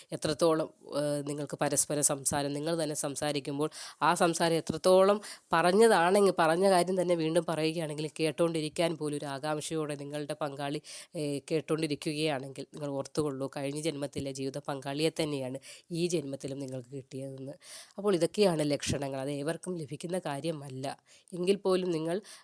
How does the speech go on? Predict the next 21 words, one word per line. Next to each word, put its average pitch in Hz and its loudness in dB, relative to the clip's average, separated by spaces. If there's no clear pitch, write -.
ഏഹ്, 160 -4
മനസ്സിലാക്കുക, 160 2
കഴിഞ്ഞ 143 -4
ജന്മ-, 160 -4
കഴിഞ്ഞ 143 -6
ഒരു 156 -4
ജന്മം 147 -4
ഉണ്ടായിരുന്നു. 135 -6
ആ 139 -4
ജന്മത്തിൽ 160 -2
നിങ്ങൾ 151 -4
അത്രത്തോളം 151 -4
ആഴത്തിൽ 147 -6
മനസ്സിലാക്കിയ 147 -4
ഒരു 151 -2
ബന്ധമായിരുന്നത് 170 0
കൊണ്ട് 160 -4
തന്നെയാകണമല്ലോ 147 0
ഈ 196 0
ജന്മത്തിലും 170 2
നിങ്ങളെ 147 -4